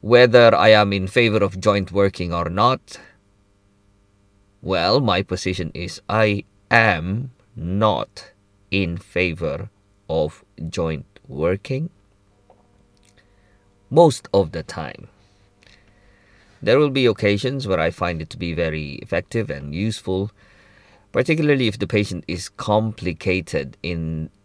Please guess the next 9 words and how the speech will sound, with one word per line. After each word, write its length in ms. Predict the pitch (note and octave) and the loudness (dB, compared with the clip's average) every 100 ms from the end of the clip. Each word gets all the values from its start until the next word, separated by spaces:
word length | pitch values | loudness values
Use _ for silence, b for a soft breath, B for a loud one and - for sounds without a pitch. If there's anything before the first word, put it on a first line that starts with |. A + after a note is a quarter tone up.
| - | -4
in 240 | G#2+ G#2+ - | -4 -4 -6
a 100 | F2+ | -8
sense 640 | - - C3+ C#2+ F#2+ - - | -4 2 4 2 -6 -8 -6
that 500 | F#2 F2+ F2+ D#2+ - | -2 0 -2 -2 -4
you 140 | G2 | -2
want 260 | F#2 F#2 D#2+ | 0 -2 -2
an 120 | F2 | -4
occupational 720 | E2+ - F2 F2 E2 E2 D#2+ | -4 -8 -6 -6 -6 -8 -8
therapist 680 | - G2 F2+ - E2 D#2 - | -2 2 2 -2 -8 -8 -12